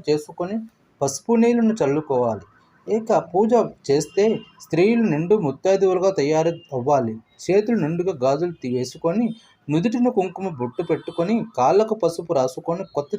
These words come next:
చీర కట్టుకొని ఇంట్లోనే పూజను పు-, ప్రారంభించాలి. ముందుగా మీ పూజ గదిని శుభ్రం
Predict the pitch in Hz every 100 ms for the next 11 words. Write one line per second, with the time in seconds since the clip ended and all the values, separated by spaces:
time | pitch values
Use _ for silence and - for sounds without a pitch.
0 | - 233 226 185 160 160 170 190 - 147
1 | 170 196 202 214 214 180 180 175 175 240
2 | 233 _ 151 113 143 143 147 131 123 113
3 | - _ _ _ - 165 262 247 131 131
4 | - - _ 151 202 220 220 190 240 220
5 | 175 165 165 147 190